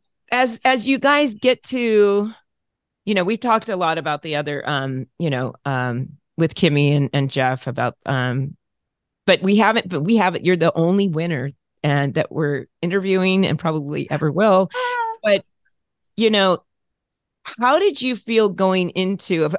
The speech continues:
Speaker 1: I've read, and this is not to be <laughs> derogatory, but it was read, or somebody wrote that it was a bonehead move of Colby. And I was like,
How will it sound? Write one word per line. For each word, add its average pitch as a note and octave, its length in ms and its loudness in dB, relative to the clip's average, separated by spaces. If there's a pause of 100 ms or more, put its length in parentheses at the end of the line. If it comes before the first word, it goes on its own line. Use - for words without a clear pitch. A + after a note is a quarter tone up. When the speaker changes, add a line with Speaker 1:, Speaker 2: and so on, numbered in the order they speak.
Speaker 1:
I've G#3+ 320 2
read, D#3 300 2
and F#3+ 160 -4
this A3 120 -6
is G3+ 140 -8
not D#3+ 280 -2
to G3+ 80 -2
be G3 140 -6
<laughs> - 0 -
derogatory, F#3 840 0 (420)
but F3+ 240 2 (140)
it F3+ 160 -2
was F3 220 2
read, F#3+ 520 0 (100)
or E3 180 0 (140)
somebody G#3 380 -2
wrote E3 400 2
that D3+ 320 -2
it - 160 -4
was D3+ 160 -4
a D3 80 0
bonehead F3+ 720 -2
move D#3 480 -4
of D3 140 -4
Colby. C#3 600 -2 (120)
And D#3+ 100 0
I E3+ 160 2
was E3+ 180 -2
like, D#3 300 0